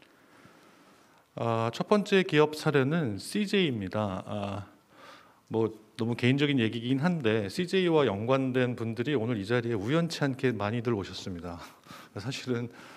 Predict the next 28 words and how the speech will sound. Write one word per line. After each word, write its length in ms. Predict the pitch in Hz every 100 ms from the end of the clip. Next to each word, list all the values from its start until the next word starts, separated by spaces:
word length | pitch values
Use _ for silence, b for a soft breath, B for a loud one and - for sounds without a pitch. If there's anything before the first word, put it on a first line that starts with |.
| B B B B
어, 440 | - 107 107 120 123 131
임주현 360 | 127 147 160
센터장님은 920 | 151 160 165 156 139 135 156 151 92
제가 320 | - 117 117 104
이제 300 | 98 98 - -
거의 500 | - 110 110 95 95
초창기죠. 840 | - 185 - 190 156 95 95 185 202 -
처음에 520 | - 165 151 139 117 B B B B -
씨제이에서 460 | 185 180 139 113
이제 120 | 104
문화지원 440 | 104 107 117 110 104
활동을 440 | 107 107 104 101
본격적으로 480 | - 98 135 120 110
해보자 340 | 151 156 131
해서 420 | 104 104 - 139 - B B B -
이 120 | 160
건물이 800 | - 113 135 143 113 131 98 90
예전에 300 | 104 117 110
문예진흥원일 800 | 98 117 175 165 160 131 104 90
때 440 | 85 127 135 101 87 - B B B
문예진흥원에 800 | 110 127 131 131 127 151 160 127
계셨고 600 | 95 - 85 - 104 87
저는 220 | - 98 95
씨제이 320 | - 143 139
홍보실의 720 | 156 147 139 - 107 104 95
이 80 | 90
문화지원 560 | 101 110 110 - 104
담당자로서 880 | 104 92 101 135 120 98 - 143 175